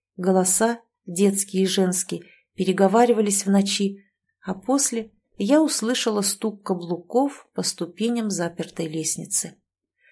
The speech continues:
«Вот так и сходят с ума», подумала я.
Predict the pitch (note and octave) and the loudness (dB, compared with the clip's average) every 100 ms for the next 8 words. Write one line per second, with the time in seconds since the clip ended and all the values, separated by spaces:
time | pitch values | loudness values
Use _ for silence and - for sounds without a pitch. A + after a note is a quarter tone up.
0 | _ _ _ A3+ A3 C4+ D#4+ F4 D#4+ D#4 | _ _ _ -2 0 2 4 4 4 2
1 | - A#3 G#3 G3+ - G3+ G3+ G3 G3 _ | 2 2 4 0 -2 4 4 4 -2 _
2 | _ F#3+ F3 F#3 F#3 F3+ F3 F3 | _ -4 0 0 2 0 -4 -8